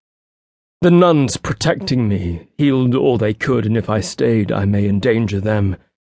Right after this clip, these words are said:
I rolled the padded undergarment and mail up, moving slowly. The dull steel sucked in the early morning light. Arthur's mail shone with the light of his soul.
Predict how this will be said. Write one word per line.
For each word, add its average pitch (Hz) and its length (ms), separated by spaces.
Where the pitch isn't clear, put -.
I 180 80
rolled 180 360
the 139 60
padded 143 460
undergarment 120 680
and 107 160
mail 117 400
up, 123 300
moving 107 400
slowly. 92 600
The 147 100
dull 127 400
steel 117 540
sucked - 440
in 147 220
the 113 120
early 117 220
morning 104 380
light. 110 400
Arthur's 120 640
mail 101 560
shone 101 800
with 110 160
the 135 80
light 127 320
of 110 120
his 107 140
soul. 101 580